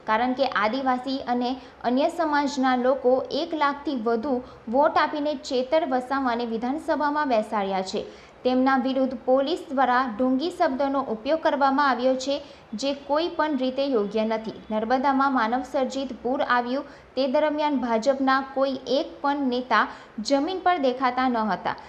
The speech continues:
તે સમયે ચેતર વસાવા દિવસ રાત અસરગ્રસ્તોની સેવા કરી હતી. ચેતર વસાવા નકલી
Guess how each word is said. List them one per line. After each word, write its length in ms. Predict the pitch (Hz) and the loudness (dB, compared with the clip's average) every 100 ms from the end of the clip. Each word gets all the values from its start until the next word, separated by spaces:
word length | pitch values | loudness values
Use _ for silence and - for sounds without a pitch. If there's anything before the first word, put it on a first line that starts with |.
| - - | -20 -2
તે 100 | 254 | 0
સમયે 460 | 262 277 277 269 277 | 2 0 2 2 0
ચેતર 400 | 269 247 247 233 | 0 0 0 0
વસાવા 540 | 226 233 277 277 277 | 0 2 2 4 2
દિવસ 400 | 233 254 302 339 | 2 0 2 2
રાત 300 | 330 285 285 | 2 0 0
અસરગ્રસ્તોની 800 | - 247 302 277 285 285 277 254 | -2 -2 -2 -2 -4 -2 -2 0
સેવા 420 | 269 - 262 277 330 | -2 0 0 2 0
કરી 300 | 294 220 214 | 0 0 0
હતી. 260 | 220 - - - - | -2 -4 -12 -18 -14
ચેતર 380 | - 247 254 302 | -2 0 2 2
વસાવા 580 | 269 247 247 269 262 269 | 2 -2 0 0 2 0
નકલી 540 | 247 240 254 294 349 | 0 -2 -2 -6 -6